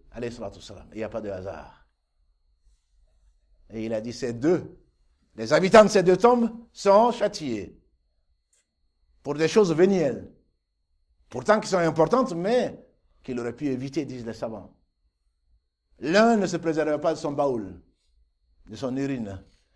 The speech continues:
et l'autre se partait, partait entre les gens en train de s'aimer la zizanie, la namima,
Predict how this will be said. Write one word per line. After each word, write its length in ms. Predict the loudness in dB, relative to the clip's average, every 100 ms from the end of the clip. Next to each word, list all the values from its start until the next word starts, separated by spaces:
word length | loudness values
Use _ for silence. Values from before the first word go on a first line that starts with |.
| _
et 140 | -10 -6
l'autre 340 | -6 -6 -8
se 480 | -8 -4 -4 -4 -6
partait, 600 | -10 -4 -4 -2 -6 -8
partait 500 | -8 -12 -4 -2 -2
entre 160 | -4 -4
les 160 | -6
gens 180 | -4 -4
en 100 | -6
train 180 | -6 -8
de 100 | -8
s'aimer 380 | -8 -6 -4 -4
la 100 | -6
zizanie, 560 | -8 -8 -8 -10 -14 _ -12
la 140 | -8
namima, 600 | -6 -6 -8 -6 -8 -10